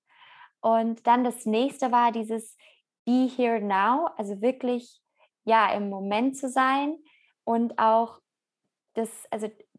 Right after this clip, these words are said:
den, die Glücksmomente im Alltag viel stärker auch noch mal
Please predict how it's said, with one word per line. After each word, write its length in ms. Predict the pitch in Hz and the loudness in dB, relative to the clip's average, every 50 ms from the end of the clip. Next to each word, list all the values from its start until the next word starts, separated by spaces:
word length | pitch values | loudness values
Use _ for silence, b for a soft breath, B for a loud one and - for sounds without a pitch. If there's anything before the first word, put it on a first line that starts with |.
| _ _ | _ _
den, 260 | 220 214 208 208 214 - - | -8 -8 -6 -8 -10 -10 -8
die 140 | - 233 220 | -8 -6 -2
Glücksmomente 760 | - 247 302 311 - - - 254 240 233 233 247 254 262 247 | 2 2 2 2 0 -2 -4 -2 0 0 0 -2 -2 -2 -4
im 100 | 220 214 | -6 -4
Alltag 680 | - - 220 233 269 269 - - 196 190 185 185 - - _ _ _ _ _ | -2 2 2 4 2 2 0 -2 0 0 0 -2 -6 -12 _ _ _ _ _
viel 180 | - 247 247 240 | -4 -4 -4 -4
stärker 560 | - - - 220 220 233 240 - - - - | -4 0 2 4 4 4 2 0 0 0 0
auch 80 | 220 226 | 0 0
noch 200 | 226 220 214 - | -2 -4 -4 -2
mal 280 | 214 214 214 214 214 | 0 0 2 0 0